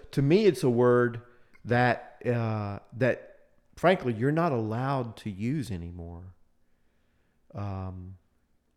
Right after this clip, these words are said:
culturally to define yourself as someone who's willing to,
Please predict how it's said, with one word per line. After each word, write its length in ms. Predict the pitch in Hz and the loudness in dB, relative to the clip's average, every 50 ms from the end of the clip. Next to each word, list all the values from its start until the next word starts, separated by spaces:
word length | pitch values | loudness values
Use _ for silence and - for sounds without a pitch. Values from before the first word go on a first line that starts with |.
| _ _ _ _ _ _ _ _ _ - _ _ _ _ - - _ - - | _ _ _ _ _ _ _ _ _ -20 _ _ _ _ -20 -20 _ -16 -8
culturally 600 | - - 139 139 139 139 - 117 98 101 101 95 | 2 4 4 4 4 2 -2 -6 -6 -6 -8 -8
to 140 | - - | -12 -12
define 360 | 104 107 98 - 113 107 107 107 | -12 -12 -10 -8 -6 -6 -4 -6
yourself 340 | 104 98 - 110 101 - | -6 -8 -8 -10 -10 -10
as 100 | 101 95 | -12 -14
someone 280 | - - 110 107 101 101 | -10 -10 -8 -8 -6 -8
who's 140 | 104 101 92 | -8 -8 -8
willing 320 | 95 101 104 107 104 101 95 | -6 -4 -4 -4 -4 -6 -6
to, 240 | - 101 98 101 | -8 -10 -10 -10